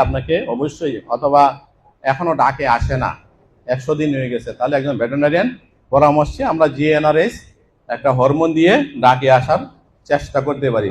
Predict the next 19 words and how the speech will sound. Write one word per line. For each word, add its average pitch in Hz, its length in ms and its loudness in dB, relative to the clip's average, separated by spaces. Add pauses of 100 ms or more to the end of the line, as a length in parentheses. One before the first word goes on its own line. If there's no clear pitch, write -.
অবশ্যই 180 380 2
বকনা 165 340 2
ক্ষেত্রে 160 280 -6 (100)
জিএনআরএস 143 500 -2
কাজ - 240 2
করে 131 200 -2
না, 170 120 -2 (600)
আপনাকে 131 340 -6 (120)
গাভীর 123 300 2
ক্ষেত্রে 151 320 -6 (320)
জিএনআরএস, 127 540 -4 (120)
ফার্টাজিন 143 440 -2
অথবা 143 220 -2
ফার্টিলন 135 400 -2
গাভীর 123 300 -2
ক্ষেত্রে 139 200 -14
কার্য 131 260 -2
করতে 139 220 -10
পারে। 156 180 2